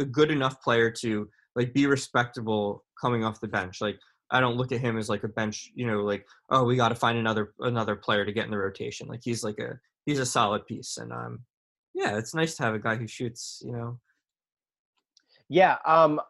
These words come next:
Speaker 2: uh, the other good thing about Shake is that he seems to fit really well next to Simmons and next to Embiid. So it's not like you need one of them off the court in order to have Shake excel. You know, I'm happy about him. Uh, Dwight Howard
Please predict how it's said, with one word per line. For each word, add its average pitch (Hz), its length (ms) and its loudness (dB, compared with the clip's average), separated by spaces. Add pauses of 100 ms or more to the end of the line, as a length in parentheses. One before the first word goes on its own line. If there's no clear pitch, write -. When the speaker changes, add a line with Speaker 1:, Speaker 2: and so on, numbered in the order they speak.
(120)
Speaker 2:
uh, 165 160 6
the 160 120 6
other 208 200 6
good 151 240 4
thing 165 100 6
about 143 180 8
Shake 143 240 4
is 127 100 0
that 117 160 0
he 160 180 0
seems 196 240 0
to 147 100 -2
fit 139 220 4
really 135 240 2
well 120 220 4
next 120 380 -2
to 127 160 -4
Simmons 143 680 0
and 123 200 -2
next 117 240 -2
to 135 60 0
Embiid. 120 480 -2
So 104 300 -2
it's 131 160 -6
not 143 160 6
like 131 180 2
you 135 100 0
need 123 220 0
one 120 240 2
of 110 80 -2
them 117 160 0
off 117 180 2
the - 80 -10
court 117 360 -2
in 110 100 -6
order 101 220 -4
to 95 280 -6 (200)
have 113 200 -6
Shake 117 280 -4
excel. 113 640 -2
You 110 120 -8
know, 87 80 -6
I'm 98 140 -6
happy 104 260 -4
about 95 200 -4
him. 90 100 -10 (560)
Uh, 156 140 6
Dwight 190 280 8
Howard 190 380 8